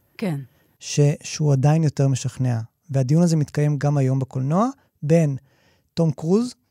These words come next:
Speaker 2: שבאמת טס במטוס,
Speaker 1: Mhm.
Speaker 2: בטופגן, וזה מרגש, לבין מארוול, שזה פשוט אפקטים
Speaker 1: מסכים ירוקים על מסכים ירוקים.
Speaker 2: בדיוק. ואני בצד של הבומרים שאוהבים את, אה, טופגן.
Speaker 1: זאת אומרת, אם אף אחד לא שבר יד על הסט,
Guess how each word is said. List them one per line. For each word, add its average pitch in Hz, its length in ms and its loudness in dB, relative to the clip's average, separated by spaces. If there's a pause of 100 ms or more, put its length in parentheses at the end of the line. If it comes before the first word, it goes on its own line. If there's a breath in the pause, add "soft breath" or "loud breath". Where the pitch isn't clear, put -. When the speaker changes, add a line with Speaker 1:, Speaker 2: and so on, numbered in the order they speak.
(140)
Speaker 2:
שבאמת 143 800 0
טס 156 260 -2
במטוס, 165 800 0
Speaker 1:
Mhm. - 140 -18
Speaker 2:
בטופגן, 202 580 2 (260)
וזה 139 200 -4
מרגש, 139 640 -2 (340 soft breath)
לבין 170 460 0 (420 soft breath)
מארוול, 180 540 2 (140)
שזה 143 260 -6
פשוט 160 540 -4 (300 soft breath)
אפקטים 175 460 -2
Speaker 1:
מסכים 262 220 2
ירוקים 233 380 -2
על 220 100 -2
מסכים 196 380 -8
ירוקים. 170 480 -6
Speaker 2:
בדיוק. 135 680 0
ואני 143 320 0
בצד 151 500 -2
של 143 400 0
הבומרים 156 1120 4 (120)
שאוהבים 135 720 0
את, - 240 -4
אה, 131 140 0 (100)
טופגן. 131 380 -2
Speaker 1:
זאת 131 120 -10
אומרת, 208 140 -6
אם 202 160 -6
אף 247 140 -4
אחד 247 180 0
לא 226 80 -2
שבר 208 440 0
יד 190 260 0
על 170 100 -4
הסט, - 200 -8